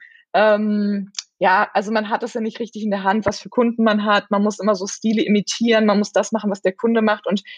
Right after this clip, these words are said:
viele Designer wissen, dass Kunden nicht immer wirklich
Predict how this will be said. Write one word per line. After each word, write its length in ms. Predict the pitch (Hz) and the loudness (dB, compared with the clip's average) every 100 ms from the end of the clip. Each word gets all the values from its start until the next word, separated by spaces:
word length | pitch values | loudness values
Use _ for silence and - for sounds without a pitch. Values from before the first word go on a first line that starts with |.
| - - | -20 -4
viele 220 | 240 226 | 0 2
Designer 480 | 208 180 202 208 180 | 2 2 2 2 0
wissen, 280 | 208 226 | -4 -2
dass 300 | 196 190 - | -2 -2 -6
Kunden 420 | - 240 226 - 214 | -4 0 0 0 0
nicht 220 | 202 202 | 0 -2
immer 240 | 190 196 | 0 0
wirklich 480 | 185 190 202 208 - | 0 0 -2 -2 -8